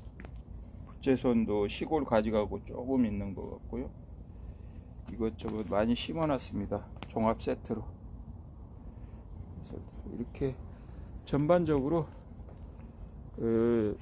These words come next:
봄이 돼서 뭐 시골도 다니면서 시간이 별로 없었지만 이렇게 복원들을 많이 했어요. 그래서 이렇게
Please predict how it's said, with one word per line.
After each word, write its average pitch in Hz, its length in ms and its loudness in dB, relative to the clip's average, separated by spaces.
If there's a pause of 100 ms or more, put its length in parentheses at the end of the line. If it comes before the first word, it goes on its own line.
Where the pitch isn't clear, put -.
(120)
봄이 139 480 8
돼서 117 600 8
뭐 101 140 6
시골도 160 480 6
다니면서 123 680 6
시간이 139 540 4
별로 117 320 4
없었지만 123 680 0 (1080)
이렇게 - 220 0
복원들을 117 680 6
많이 104 320 4
했어요. 101 500 2 (340)
그래서 113 400 -2 (2000)
이렇게 92 380 2